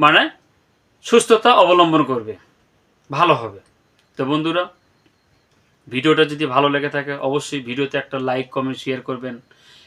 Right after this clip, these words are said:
এবং সাবস্ক্রাইব করবেন। কে কোথায় থেকে দেখছেন, অবশ্যই ভিডিওটা কমেন্ট বক্সে কমেন্টে জানাবেন।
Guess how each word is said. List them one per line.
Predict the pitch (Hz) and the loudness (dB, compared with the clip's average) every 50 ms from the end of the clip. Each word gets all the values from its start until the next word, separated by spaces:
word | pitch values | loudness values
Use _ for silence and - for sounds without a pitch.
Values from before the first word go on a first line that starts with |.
| _ _ | _ _
এবং | 127 135 143 139 | -4 -2 -2 -2
সাবস্ক্রাইব | - - - 147 147 - - 165 151 143 - | -2 -2 -4 -4 -4 -2 -4 -4 -4 -2 0
করবেন। | - 151 139 147 139 127 127 - _ _ _ _ _ _ | 0 2 2 2 0 0 -4 -10 _ _ _ _ _ _
কে | - 208 226 | 4 4 4
কোথায় | 220 - 214 208 220 220 | 4 4 0 2 2 0
থেকে | 214 208 208 196 196 | 0 0 -2 -2 0
দেখছেন, | 190 190 175 - 185 170 170 | 0 -2 -2 -2 -2 0 0
অবশ্যই | 170 170 185 190 170 - 190 170 | 0 0 -2 -4 -6 -4 -4 -4
ভিডিওটা | 147 135 147 160 160 165 160 160 160 143 120 110 - _ _ _ _ _ _ _ _ _ _ _ _ _ _ _ _ _ - | -4 -2 -4 -2 -2 -2 -2 0 0 0 0 -2 -6 _ _ _ _ _ _ _ _ _ _ _ _ _ _ _ _ _ 2
কমেন্ট | 160 156 170 175 185 175 | 2 4 4 4 4 4
বক্সে | 180 175 165 - - 170 | 2 2 2 0 -4 -2
কমেন্টে | - 170 160 165 160 156 170 156 | 0 2 2 2 0 0 -2 2
জানাবেন। | 156 160 156 156 151 156 175 196 220 | 4 6 6 6 4 2 0 -4 -6